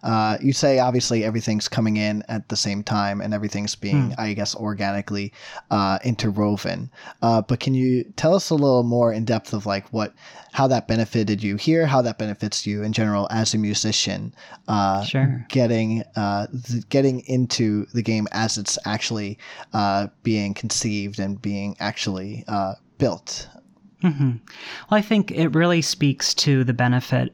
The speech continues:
Speaker 2: of being able to write, um, an adaptive and dynamic score,
Speaker 1: Mm.
Speaker 2: uh, for a video game, um, because, you know, games are intrinsically about the interactions with them. And so, uh, we really want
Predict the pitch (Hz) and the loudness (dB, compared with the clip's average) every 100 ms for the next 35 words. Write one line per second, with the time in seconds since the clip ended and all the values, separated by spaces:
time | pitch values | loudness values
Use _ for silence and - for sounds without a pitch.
0 | - 123 120 - 135 127 120 127 - - | -2 0 0 2 2 4 2 0 0 2
1 | 127 117 113 117 117 - - - - - | 2 2 0 2 0 -2 -6 -14 -14 -16
2 | - 123 117 117 113 135 127 127 123 - | -2 0 4 2 4 2 4 4 2 2
3 | 127 113 117 117 113 110 110 120 - - | 0 2 2 2 4 4 2 2 -2 0
4 | 117 123 147 147 - 127 131 120 123 - | 2 2 0 -2 -4 2 2 2 -2 0
5 | 135 139 139 143 143 170 175 160 - - | 2 2 2 2 2 2 2 0 -2 -18
6 | - 127 120 113 113 120 - - - 139 | -2 2 4 4 2 0 -8 -6 -4 0
7 | 131 123 - 135 113 113 123 113 117 117 | 2 2 0 2 2 0 2 4 4 4
8 | 110 117 - 117 117 113 107 107 113 107 | 2 2 2 2 2 0 -2 0 0 0
9 | 110 - 113 110 113 113 - 113 117 113 | 0 0 0 2 0 -2 -2 -2 0 -4
10 | - 120 110 113 123 120 117 - 135 117 | -2 -2 0 -2 0 2 2 2 4 4
11 | 113 113 - - - - - 120 113 113 | 2 -2 -6 -16 -18 -6 -2 0 2 0
12 | 180 - _ 143 131 120 135 131 120 120 | -4 -8 _ 0 2 4 2 2 0 0
13 | 123 123 117 - | 2 2 2 0